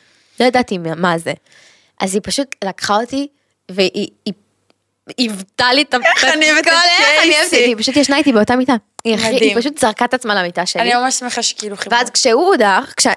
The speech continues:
Speaker 1: כשכאילו נגמר המשחק, הוא לא הודח, כשהכל עוד נגמר, אז היא ממש דחפה כאילו ללאחד בינינו. וכן היה להם שם טאקלים, הם לא הסתדרו בכלל בתוכנית, הם לא הסתדרו בכלל. אה, ולא, בארץ הם ממש כאילו בסדר גמור, כי כבר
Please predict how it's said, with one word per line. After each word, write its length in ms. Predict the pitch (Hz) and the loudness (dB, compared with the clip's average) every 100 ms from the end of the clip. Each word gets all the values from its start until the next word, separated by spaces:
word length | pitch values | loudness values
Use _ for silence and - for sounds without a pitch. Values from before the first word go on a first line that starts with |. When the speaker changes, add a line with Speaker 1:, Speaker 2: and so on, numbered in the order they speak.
| - | -2
Speaker 1:
כשכאילו 460 | - 208 - 220 | 0 0 0 -2
נגמר 160 | 202 226 | 0 0
המשחק, 360 | 247 226 269 262 | 0 0 -2 0
הוא 100 | 196 | 2
לא 40 | |
הודח, 440 | 196 208 196 - - - | 2 2 0 -4 -14 -8
כשהכל 260 | 180 - | -6 0
עוד 100 | 202 | 0
נגמר, 420 | 196 185 233 262 277 _ - _ _ _ _ 202 | 0 -2 2 2 0 _ -20 _ _ _ _ -6
אז 100 | 208 | -4
היא 100 | 196 | -4
ממש 160 | 196 | -4
דחפה 320 | 190 - - | -6 -6 -4
כאילו 260 | 185 196 180 | -4 -2 -2
ללאחד 460 | 175 165 170 185 180 | 0 -2 -2 -4 -2
בינינו. 340 | 160 170 - - _ _ _ - | -4 -4 -10 -16 _ _ _ -8
וכן 520 | 185 185 190 180 - | -2 2 2 2 0
היה 180 | 269 277 | 0 2
להם 160 | 214 190 | 2 0
שם 140 | 180 | -2
טאקלים, 380 | 175 180 185 175 | -2 -2 0 -2
הם 80 | 170 | 0
לא 60 | |
הסתדרו 320 | 202 - 226 233 | -2 2 2 2
בכלל 440 | 185 - 190 240 285 | -2 -2 2 2 2
בתוכנית, 540 | 202 - 156 160 - - - | 0 -6 -8 -8 -16 -18 -4
הם 140 | 185 | -2
לא 60 | 180 | 0
הסתדרו 360 | 185 - 185 185 | -2 -2 0 0
בכלל. 400 | - 208 185 156 _ _ _ _ - | 0 2 0 -2 _ _ _ _ -2
אה, 60 | 185 180 175 175 | 0 2 0 0
ולא, 200 | 196 311 | 0 2
בארץ 420 | 220 202 269 262 | 2 2 2 0
הם 120 | 233 | 0
ממש 300 | 214 208 214 | 0 0 0
כאילו 220 | 262 226 214 202 208 196 196 185 | 2 4 4 4 4 2 0 0
בסדר 320 | 190 208 208 | 0 2 2
גמור, 220 | 202 208 | 0 -2
כי 80 | - | -6
כבר 140 | - | -4